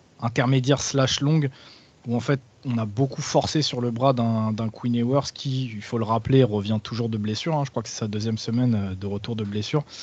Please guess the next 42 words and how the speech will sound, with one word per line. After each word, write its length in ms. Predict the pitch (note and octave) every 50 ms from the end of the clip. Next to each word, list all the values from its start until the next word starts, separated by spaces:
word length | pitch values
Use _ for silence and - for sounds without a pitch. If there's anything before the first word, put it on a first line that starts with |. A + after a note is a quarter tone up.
| - - - - - - _ - A#2
Et 60 | A2+
je 80 | -
t'avoue 220 | - A2+ A2 C3 C#3+
que 120 | C3+ C#3
sur 220 | A#2+ - - A#2+ A#2
la 100 | A#2 C3
fin 220 | - - F3 E3+
de 60 | E3
match 280 | D#3+ D#3+ E3 D#3+ - -
notamment, 380 | C3+ C3 - D#3 C3+ D3+ D#3+
t'as 100 | - C3
vu 140 | A2+ A#2+ C3
quand 120 | B2 B2 A2
c'était 280 | - - A2 - B2
vraiment 300 | G#2+ G#2 A2 A#2+ B2+ B2+
serré 320 | B2 - - C3 C3+ C#3+ C#3+
et 40 |
qu'ils 180 | B2+ - B2 G#2+
essaient 220 | G#2+ G#2 - A#2+
de 60 | A2 G#2+
revenir 320 | A2 A#2 A2+ A#2 A#2+ A#2
au 40 | A2+
score, 300 | - - - D3+ C#3+ - - - - - - - - - - - - - - - -
il, 200 | G2+ A#2 A2 A2
j'avais 320 | A2 - A2+ A2 G#2+ B2
l'impression 400 | B2 A#2+ A#2 B2 B2 - - C3+
qu'il 160 | - - -
forçait 380 | - - B2+ - - - B2+ A#2+
énormément 600 | B2+ B2 B2+ C3+ C3 A#2+ B2 B2+ B2+ C3 B2+ A#2
en 60 | A2
fait. 280 | - - A#2+ G#2+ - -
Euh, 460 | A2 G#2+ G#2 G2+ G2+ G2 G2 G2 G2
j'avais 200 | G2 G#2+ A2 A2
pas 120 | - C#3+
l'impression 340 | C#3+ C#3+ C3+ - C#3 - C#3+
qu'il 120 | C3 - -
soit 160 | - C3+ B2+
à 40 | A#2+
cent 160 | - - B2
pour 200 | - - A#2 -
cent 140 | - B2 A2+
toujours. 260 | - A2 G2+ F#2+ F#2+